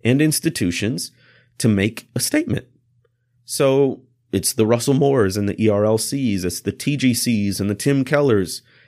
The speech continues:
If they haven't made their position on the matter of impeachment, uh, specifically, and Trump's removal from office more generally, if they haven't made their position clear, then this article from Christianity Today makes that silence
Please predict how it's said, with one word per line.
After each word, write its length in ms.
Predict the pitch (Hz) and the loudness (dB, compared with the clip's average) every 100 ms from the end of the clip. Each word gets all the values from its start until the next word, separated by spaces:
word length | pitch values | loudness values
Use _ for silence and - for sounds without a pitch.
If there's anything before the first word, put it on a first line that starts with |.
| _ - | _ -10
If 100 | - | -2
they 120 | 123 | 2
haven't 360 | 151 147 131 120 | 2 2 0 0
made 440 | 143 151 151 160 | 2 2 0 0
their 160 | 123 151 | 0 2
position 640 | 131 113 147 - 151 143 | 0 0 -2 0 0 0
on 200 | 117 110 | 0 0
the 60 | |
matter 300 | 107 127 139 | 2 2 2
of 180 | - 107 | 2 0
impeachment, 680 | 107 104 151 - 139 139 - _ _ _ _ - | 0 -4 -6 -4 -2 -4 -6 _ _ _ _ -6
uh, 200 | 92 92 | -4 -2
specifically, 800 | - 101 143 143 - 147 143 - | -4 -2 0 0 0 0 -2 0
and 160 | 98 | -4
Trump's 320 | - 131 127 117 | 0 -2 0 0
removal 600 | 110 143 131 139 131 127 | 2 2 2 2 0 -4
from 200 | - 98 | -4 0
office 340 | 120 127 131 123 | 0 0 -2 -2
more 180 | 104 101 | -2 0
generally, 600 | 120 139 147 151 156 - - - _ | 2 2 4 2 0 -4 -20 -20 _
if 160 | - 95 | -10 -2
they 120 | 110 | 2
haven't 200 | 131 131 | 2 4
made 140 | 131 143 | 2 2
their 100 | 139 | 0
position 420 | 131 139 139 135 | 0 0 0 -2
clear, 300 | - 151 143 | 0 2 2
then 140 | 98 | 0
this 160 | 147 139 | 0 2
article 320 | 135 139 131 | 2 2 -2
from 180 | - 98 | -4 -8
Christianity 800 | - 143 - 131 131 127 131 131 | -2 -4 -2 0 2 2 -2 -4
Today 560 | 139 120 95 95 87 _ _ _ _ - | -4 2 2 2 -4 _ _ _ _ -2
makes 240 | 117 - | -2 0
that 180 | 127 - | -2 0
silence 720 | - 98 92 90 82 - - | 0 0 0 -2 -6 -10 -14